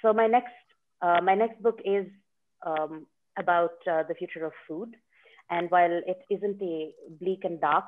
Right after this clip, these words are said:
future of food, it's, it's not dystopian. Uh, there are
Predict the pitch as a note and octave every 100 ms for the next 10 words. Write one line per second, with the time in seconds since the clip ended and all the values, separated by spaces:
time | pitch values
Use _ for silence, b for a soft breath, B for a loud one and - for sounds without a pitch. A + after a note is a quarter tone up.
0 | - F#3 - D#3 D3+ - C#3+ G#3 - E3
1 | _ - - E3 D#3+ D#3 - C#3+ - -
2 | F3 - - D#3+ D#3+ - F3 G#3+ G#3+ A3+
3 | G#3